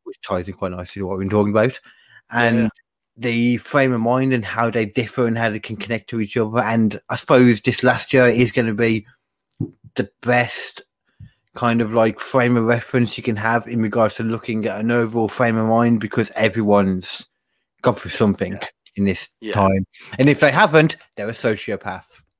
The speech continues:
Speaker 2: Yeah. <laughs> Yeah.
Speaker 1: But anyway,
Speaker 2: So,
Speaker 1: after that,
Speaker 2: you were saying?
Speaker 1: so, oh, but that, that was the end of it. John Haig,
Speaker 2: Yeah.
Speaker 1: um, 'cause what was the last thing? Yeah, so the cup, um, the jury,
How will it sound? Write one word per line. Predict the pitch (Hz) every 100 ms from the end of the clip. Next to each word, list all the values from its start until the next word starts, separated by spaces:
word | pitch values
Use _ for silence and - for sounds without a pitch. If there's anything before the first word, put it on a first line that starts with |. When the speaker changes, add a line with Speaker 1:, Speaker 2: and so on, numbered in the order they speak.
| _ _ -
Speaker 2:
Yeah. | 127 120 104 - - - - - -
<laughs> | - - - - - - _ _ _ _ _ _ - - - - - - _
Yeah. | 104 95 76 - _ _ _ _ _ _ _ _ _ - - -
Speaker 1:
But | 196 202
anyway, | 214 160 147 139 -
Speaker 2:
So, | - 214
Speaker 1:
after | 113 135 117
that, | 117 143
Speaker 2:
you | 196
were |
saying? | 185 208 117
Speaker 1:
so, | 139 127 120 _ _ 151
oh, | 185
but | 127 113
that, | 131 113
that | 185
was | 180 107
the | 104
end | 120 98
of | 92
it. | 101 - - _ _
John | 151 147
Haig, | 131 131
Speaker 2:
Yeah. | 143 107 - - 123
Speaker 1:
um, | 117 117 107 _ _ _ _
'cause | -
what | 139 165
was | 151
the | 151
last | 147 135
thing? | - 139 127
Yeah, | 123
so | 104 - 117
the | 113 120 113
cup, | 104 - 123 107 -
um, | 120 117 113 113 120
the | 135
jury, | 120 196 190 120 120